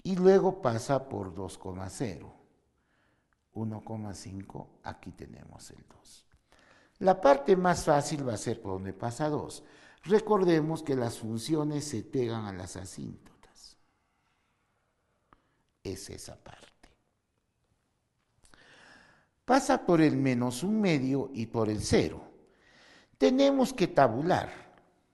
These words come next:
porque yo no sé cómo es la función antes del menos uno. Entonces,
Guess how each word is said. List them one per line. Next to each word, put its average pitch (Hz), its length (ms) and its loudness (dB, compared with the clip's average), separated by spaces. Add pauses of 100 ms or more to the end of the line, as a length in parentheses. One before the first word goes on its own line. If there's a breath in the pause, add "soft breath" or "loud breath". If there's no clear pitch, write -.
(480)
porque 156 560 -4 (400 loud breath)
yo 233 200 2
no 247 140 2
sé 226 220 -4
cómo 202 260 -2
es 185 60 -2
la 170 100 2
función 135 720 -4
antes 139 420 0
del 104 160 -2
menos 101 400 -6
uno. 87 380 -6 (560 loud breath)
Entonces, 120 920 -2